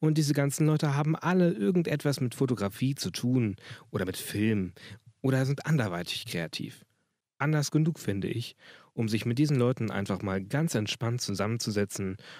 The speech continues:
und über diese große Leidenschaft, die Fotografie, zu reden, aber auch über vieles andere. Wie kamen die jeweiligen Personen zur Fotografie? Was macht Fotografie aus deren Sicht aus? Und so weiter und so fort. Einerseits möchte ich den Podcast nutzen, um kreative Leute vorzustellen.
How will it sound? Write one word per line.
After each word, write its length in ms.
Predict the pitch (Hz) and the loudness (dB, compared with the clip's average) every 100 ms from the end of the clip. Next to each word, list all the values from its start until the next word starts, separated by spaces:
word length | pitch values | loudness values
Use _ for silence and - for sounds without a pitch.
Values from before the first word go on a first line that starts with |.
| - _ | -20 _
und 340 | 101 98 92 | -4 -2 -4
über 280 | - 98 90 | -4 -2 0
diese 200 | 92 90 | -2 -4
große 380 | - 127 165 113 | -2 0 0 0
Leidenschaft, 760 | 98 98 117 113 - 92 - | -2 0 -2 -2 -2 -4 -4
die 60 | 101 | -6
Fotografie, 640 | - 107 92 92 - 127 | -4 -4 -4 -4 -2 -2
zu 140 | - - | -2 -2
reden, 380 | 104 120 123 117 - - | -2 0 -2 -4 -10 -12
aber 220 | - 156 | -2 0
auch 80 | 165 | 0
über 180 | 139 120 | 0 -2
vieles 400 | - 175 165 - | -2 0 2 0
andere. 480 | 95 110 98 85 85 - - - - | -2 -2 -2 -4 -8 -16 -20 -20 -10
Wie 260 | 135 143 | -2 0
kamen 360 | 143 - 190 113 | 0 0 2 2
die 120 | 95 | 0
jeweiligen 460 | 101 98 95 107 98 | 0 2 0 -2 -4
Personen 360 | 90 107 110 | -2 0 0
zur 140 | - 104 | -2 -2
Fotografie? 640 | 113 - 107 - 143 90 - | -4 -4 -4 -2 0 0 -4
Was 280 | - 107 - | -6 -4 -2
macht 220 | 113 104 | -2 -4
Fotografie 720 | - 117 113 101 98 127 117 107 | -2 -4 -2 -4 -2 0 2 2
aus 220 | 101 - | 0 -2
deren 260 | 98 95 | -2 -2
Sicht 260 | 98 98 - | -4 -6 -2
aus? 360 | 139 156 143 - - - 113 | 0 2 0 -4 -14 -14 -2
Und 200 | 196 180 | 0 2
so 140 | 160 | 2
weiter 380 | 113 117 110 95 | 2 2 0 -2
und 100 | 101 | -4
so 140 | - | -6
fort. 420 | 98 - - - - - _ _ - | -6 -6 -8 -10 -16 -18 _ _ -2
Einerseits 480 | 156 165 120 113 | 2 4 4 2
möchte 260 | 117 110 - | 2 0 0
ich 140 | 101 | 0
den 140 | - 92 | -2 -2
Podcast 420 | 101 - 92 - | -2 -2 -4 0
nutzen, 360 | 127 - 117 104 | 0 2 0 0
um 160 | 104 | -2
kreative 460 | 95 151 147 127 107 | 0 0 2 2 2
Leute 320 | 98 95 95 | 4 2 0
vorzustellen. 800 | - 170 190 147 131 131 117 113 | -2 0 2 0 2 2 2 0